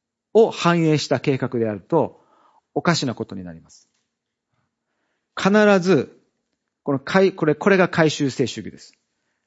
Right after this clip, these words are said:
改宗が上にいるということで、改宗の考えで、この教会を導くというのは、おかしなことになるんですね。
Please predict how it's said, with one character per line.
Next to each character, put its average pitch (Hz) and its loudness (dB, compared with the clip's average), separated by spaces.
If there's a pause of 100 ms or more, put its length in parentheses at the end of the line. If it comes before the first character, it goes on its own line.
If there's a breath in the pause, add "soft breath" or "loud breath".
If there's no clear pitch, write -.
(240)
改 196 2
宗 190 0
が 160 4
上 170 2
に 160 0
い 151 0
る 147 -4
と 131 -4
い 117 -2
う 107 -8
こ 113 -12
と 101 -10
で、 113 -6
改 202 4
宗 196 0
の 170 2
考 190 0
え 175 2
で、 202 0 (580)
こ 139 -4
の 110 -6
教 135 0
会 110 -4
を 101 -6
導 117 -6
く - -14
と 107 -8
い 95 -4
う 92 -10
の 90 -12
は、 85 -16 (2000)
お 123 -10
か 151 -2
し - -10
な 101 -8
こ 110 -12
と 101 -12
に 92 -12
な 90 -14
る 82 -20
ん 76 -20
で 80 -20
す - -18
ね。 135 -6